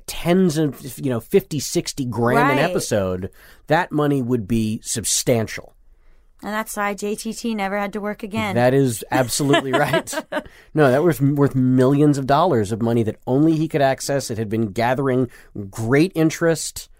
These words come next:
Speaker 2: Oh,
Speaker 1: all those
Speaker 2: shit.
Speaker 1: years. Yeah.
Speaker 2: They should make everyone do that.
Speaker 1: They should make everyone who works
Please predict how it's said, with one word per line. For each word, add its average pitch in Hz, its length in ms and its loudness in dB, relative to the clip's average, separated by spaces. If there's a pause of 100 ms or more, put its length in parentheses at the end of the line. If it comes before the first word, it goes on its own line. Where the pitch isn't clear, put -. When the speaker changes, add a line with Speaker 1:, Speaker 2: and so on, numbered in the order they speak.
(120)
Speaker 2:
Oh, 208 300 -10
Speaker 1:
all 135 160 2
those 143 200 4
Speaker 2:
shit. 131 100 -2
Speaker 1:
years. 143 380 2
Yeah. 135 280 0
Speaker 2:
They 285 140 -2
should 359 160 -4
make 311 240 0
everyone 254 380 -2
do 151 140 -6
that. 104 240 -10 (380)
Speaker 1:
They 226 120 6
should 415 260 2
make 339 160 2
everyone 135 720 0 (280)
who 143 140 -2
works 127 600 -2